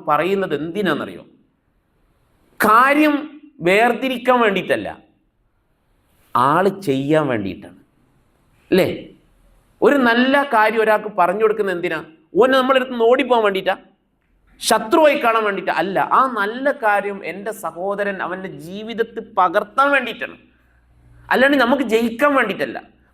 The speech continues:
പരിശുദ്ധ ഖുർആൻ പറഞ്ഞതും അങ്ങനെ തന്നെയാണ്. "ഇദ്ഫഅ ബില്ലത്തി ഹിയ അഹ്സൻ", ഏറ്റവും നല്ല രൂപത്തിൽ അവരോട് പ്രതിരോധിക്കണം, ഏറ്റവും നല്ല രൂപത്തിൽ പറഞ്ഞു കൊടുക്കണം നമ്മൾ. അപ്പം നമ്മൾ ഒരു കാര്യം പറയുമ്പോൾ ആള്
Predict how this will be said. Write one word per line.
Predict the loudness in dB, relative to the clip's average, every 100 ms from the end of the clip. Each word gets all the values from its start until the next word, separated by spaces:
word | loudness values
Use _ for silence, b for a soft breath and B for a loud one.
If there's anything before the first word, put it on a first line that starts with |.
| 0
പരിശുദ്ധ | 0 2 2 2
ഖുർആൻ | 4 2 2
പറഞ്ഞതും | 0 0 0 -2
അങ്ങനെ | -2 -4
തന്നെയാണ്. | -6 -6 -10 -10
"ഇദ്ഫഅ | -8 -6 -4 -4 -4
ബില്ലത്തി | -8 -6 -6 -8 -12 -14
ഹിയ | -10 -8 -8 -10
അഹ്സൻ", | -18 -20 -18 -20 _ _ _ _ _ _ _ _ b b b -2
ഏറ്റവും | 0 2 2 4 4 2
നല്ല | 4 4 4 2
രൂപത്തിൽ | 0 -2 -2 -8 -6 -4
അവരോട് | -4 -2 -4 -6
പ്രതിരോധിക്കണം, | -10 -4 -4 -6 -12 -16 -18 _ _ _ _ _ _ _ _
ഏറ്റവും | 2 2 4 4 4
നല്ല | 2 0 0 0
രൂപത്തിൽ | -4 -6 -6
പറഞ്ഞു | -6 -6 -8
കൊടുക്കണം | -10 -12 -18
നമ്മൾ. | -20 -20 -20 _ _ _ -6
അപ്പം | 0 2
നമ്മൾ | 4 4 4 4 2
ഒരു | 0 -4 -8 0
കാര്യം | 2 2 0 0
പറയുമ്പോൾ | 0 0 -4 -8 -10 -12 B B B
ആള് | 4 6 6